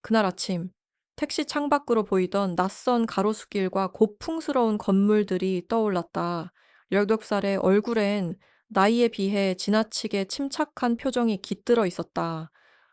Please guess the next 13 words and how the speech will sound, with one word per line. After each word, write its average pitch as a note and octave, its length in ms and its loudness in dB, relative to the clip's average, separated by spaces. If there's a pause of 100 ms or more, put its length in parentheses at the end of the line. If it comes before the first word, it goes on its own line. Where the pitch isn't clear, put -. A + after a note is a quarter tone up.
손에 E4 420 0
쥔 A3 300 2
여권엔 F#3+ 680 0
본명이 B3 680 4
아닌 F#3 600 0 (340)
한지윤이라는 G#3 1120 0
이름이 G3 400 0
적혀 - 340 -6
있었고, E3+ 640 -6 (520)
그것이 G#3+ 840 0
지금의 G3 540 0
새로운 C#4+ 480 2
정체성이었다. F3+ 1300 -2